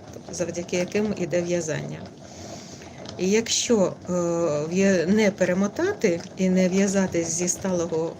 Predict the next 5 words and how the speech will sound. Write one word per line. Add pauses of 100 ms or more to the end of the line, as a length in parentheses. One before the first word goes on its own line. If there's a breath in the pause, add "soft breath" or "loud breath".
(220)
мотка, (1400)
а
з
клубочком
в'язати,